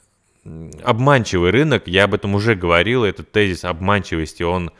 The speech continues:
сохраняется, поэтому будьте аккуратны.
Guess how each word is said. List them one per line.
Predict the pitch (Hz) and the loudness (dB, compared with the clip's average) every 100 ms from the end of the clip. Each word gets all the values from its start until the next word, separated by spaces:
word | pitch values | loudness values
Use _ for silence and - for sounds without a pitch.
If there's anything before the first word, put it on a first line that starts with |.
| _ _ | _ _
сохраняется, | - 95 - 95 101 139 131 - 95 78 | -10 -10 0 0 2 2 2 0 -2 0
поэтому | 92 95 101 92 | 0 0 -4 -2
будьте | 113 117 98 | -4 -2 -2
аккуратны. | 80 - 101 143 139 101 85 | -2 0 0 0 0 -2 -2